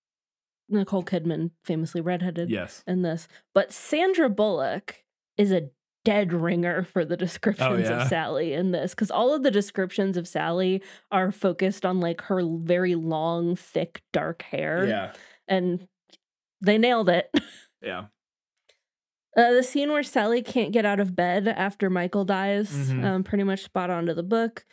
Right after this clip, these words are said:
Speaker 1: Uh, Jillian does have a snake tattoo
Speaker 2: Like, on her
Speaker 1: on her,
Speaker 2: chest
Speaker 1: on her,
Speaker 2: or
Speaker 1: it's on her wrist.
Speaker 2: Oh, 'cause she has
Speaker 1: She has,
Speaker 2: another
Speaker 1: like, a,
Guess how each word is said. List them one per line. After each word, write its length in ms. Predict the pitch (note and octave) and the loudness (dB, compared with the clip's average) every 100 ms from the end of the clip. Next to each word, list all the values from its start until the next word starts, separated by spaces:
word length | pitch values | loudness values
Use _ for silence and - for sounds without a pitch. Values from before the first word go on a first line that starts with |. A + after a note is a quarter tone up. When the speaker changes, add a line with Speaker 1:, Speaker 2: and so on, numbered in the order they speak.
| _ _ - | _ _ -2
Speaker 1:
Uh, 160 | F3+ | -2
Jillian 420 | F3+ G#3 G3 F#3+ G3 | 2 2 4 2 2
does 220 | F3+ G3 | 2 0
have 140 | G#3 | -2
a 60 | F3+ | -2
snake 420 | - - F3 F3 | -2 -2 -2 -4
tattoo 680 | - G#3+ A3 A#3+ A3+ C4 D4 - | -6 -6 -4 -2 -2 -2 -6 -10
Speaker 2:
Like, 160 | - | -12
on 60 | F#3+ | -6
her 80 | F#3+ | -2
Speaker 1:
on 100 | F#3+ | 0
her, 180 | F#3+ E3+ | 0 0
Speaker 2:
chest 120 | E3 | 0
Speaker 1:
on 100 | F#3+ | 0
her, 120 | G3+ | 0
Speaker 2:
or 20 | F#3+ | -2
Speaker 1:
it's 140 | G3+ | -2
on 120 | G3 | -2
her 120 | E3+ | -2
wrist. 580 | A#2 D#2+ G#3 - - - | -6 -6 -6 -8 -18 -2
Speaker 2:
Oh, 340 | D3+ D#3+ A#2 G2+ | 2 2 0 -4
'cause 120 | C3+ | -6
she 100 | C3 | -4
has 60 | B3 | 0
Speaker 1:
She 60 | D4 | 2
has, 80 | |
Speaker 2:
another 120 | E4 | 2
Speaker 1:
like, 80 | |
a, 40 | F4 | 2